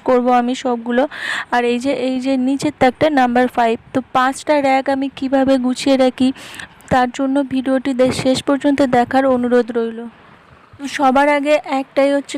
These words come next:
কি নাম্বার ওয়ান নাম্বার টিপস, তো সেটাই শেয়ার করছি। দেখো,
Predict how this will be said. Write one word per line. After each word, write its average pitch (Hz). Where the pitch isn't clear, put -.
কি 277
নাম্বার 254
ওয়ান 247
নাম্বার 269
টিপস, 247
তো 262
সেটাই 262
শেয়ার 254
করছি। 247
দেখো, 240